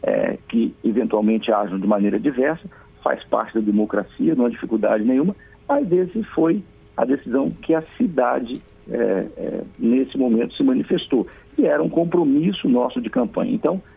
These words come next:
é uma premissa elementar que nós temos, é um compromisso que nós pactuamos com a cidade, desde o primeiro momento em que nós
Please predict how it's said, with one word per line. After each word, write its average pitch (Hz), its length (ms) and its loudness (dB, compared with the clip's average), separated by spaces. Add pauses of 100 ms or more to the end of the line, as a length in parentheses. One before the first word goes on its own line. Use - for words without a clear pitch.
(120)
é - 40 2
uma 143 160 2
premissa 123 460 2
elementar 117 640 0 (100)
que 113 60 -2
nós - 260 0
temos, - 320 0 (320)
é 127 60 0
um 120 100 2
compromisso 151 640 2
que - 60 -6
nós 127 180 0
pactuamos 156 880 2
com - 100 0
a 123 40 -2
cidade, 113 420 0 (280)
desde 147 240 2
o 143 40 -4
primeiro 135 300 2
momento 120 400 2
em - 20 -4
que 117 120 -2
nós 113 260 0